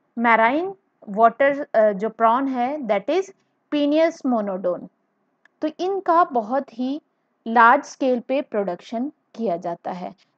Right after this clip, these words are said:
तो आज इस वीडियो में हमने डिस्कस किया कि what are the fisheries, what are the products we obtain from fisheries, what are the types of fisheries, और क्या-क्या उसकी, अ, इंपॉर्टेंस है, क्या-क्या प्रोडक्ट, अ, जो है प्रोडक्ट्स भी हमें उनसे मिलते हैं।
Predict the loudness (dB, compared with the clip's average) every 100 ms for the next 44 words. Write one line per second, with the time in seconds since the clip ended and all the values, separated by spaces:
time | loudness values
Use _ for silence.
0 | 0 0 2 2 2 -2 -4 -6 -2 -2
1 | 0 -2 -2 -4 -4 -4 -6 -4 -8 -6
2 | -8 -6 -6 -8 _ _ _ -8 -2 0
3 | 2 2 2 -2 -6 -8 -6 -4 -2 -4
4 | -8 _ _ _ _ _ _ -2 2 4
5 | 2 0 0 2 4 2 -2 -6 -4 0
6 | 0 0 -4 -2 -4 -4 -4 -6 -8 -6
7 | -6 -4 -6 -2 0 2 0 0 -2 -4
8 | _ 0 0 -2 _ -2 -2 -4 -12 -10
9 | -8 -6 -6 -8 -12 _ _ _ _ -2
10 | 0 0 -2 -2 0 0 -2 -2 -6 -10
11 | -8 -6 -8 _ _ -4 -2 -2 -2 -2
12 | 4 4 4 -2 -4 -4 -2 -2 -2 -4
13 | -2 -6 -4 -4 -2 0 2 2 0 -8
14 | -8 -4 0 2 0 -4 -4 -2 -4 -4
15 | -6 -6 -6 -4 -6 -6 -8 -6 -8